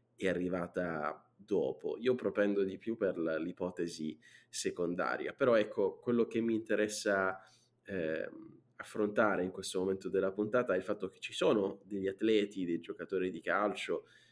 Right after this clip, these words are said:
ne conosciamo alcuni, eh, il caso di Josip Ilicic, che insomma aveva, ha avuto insomma una carriera interessante davanti a sé, ma che non si è mai veramente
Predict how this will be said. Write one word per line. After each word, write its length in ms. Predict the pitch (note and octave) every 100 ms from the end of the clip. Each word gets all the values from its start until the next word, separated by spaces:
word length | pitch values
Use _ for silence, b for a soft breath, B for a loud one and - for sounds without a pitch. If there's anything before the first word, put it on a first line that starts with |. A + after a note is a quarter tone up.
| b
ne 120 | G2 F#2
conosciamo 560 | F2+ F#2 - F#2+ F#2
alcuni, 800 | F2+ - C3+ C#3 A#2+ F#2+ F2+ E2
eh, 580 | - F#2+ F#2+ F2+ F2+ G2+
il 140 | F2+
caso 500 | - F#2 G2+ G#2 F#2+
di 380 | F#2+ F#2 F#2 E2
Josip 440 | E2 E2 E2 D#2+ -
Ilicic, 920 | G2+ A2 G2 - F#2 F2+ - - D#2+
che 180 | - F#2
insomma 540 | F2 - F#2 E2+ D#2+ - B B B B
aveva, 1200 | - E2+ D#2 - F#2 F2 F#2 F2+ D#2+ D2+ C#2+ D#2+ G1+ - _
ha 180 | A2+ B2+
avuto 400 | G2+ G2 G2+ F2
insomma 300 | - F2 E2+
una 180 | F#2+ F#2+
carriera 680 | - F#2 F2+ D2+ D#2+ D#2+ - _ _ _ -
interessante 920 | G2+ G2+ F2+ - C3+ G#2+ F#2+ G2 G2
davanti 380 | F#2+ F2 G2+ F#2+
a 40 |
sé, 200 | - A2+
ma 140 | F#2 F#2+
che 140 | F#2+
non 220 | F2+ F2
si 140 | - G2
è 40 |
mai 260 | F#2 F2 F2+
veramente 720 | F#2 F2+ F2+ F#2+ - E2+